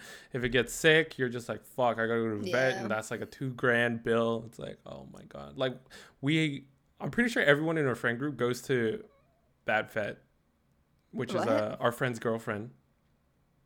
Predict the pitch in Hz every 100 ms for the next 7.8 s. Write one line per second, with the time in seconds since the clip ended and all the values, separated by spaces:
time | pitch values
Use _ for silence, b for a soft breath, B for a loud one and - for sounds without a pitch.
0 | _ _ _ _ _ _ _ _ - 123
1 | 110 104 - 127 127 151 151 B B B
2 | _ - 156 196 226 226 B B B B
3 | _ _ _ _ 151 160 190 196 196 190
4 | 156 147 135 156 127 117 123 123 151 165
5 | 127 110 113 120 165 202 - - _ _
6 | _ _ _ _ _ - - 123 135 135
7 | - 123 107 - - 120 98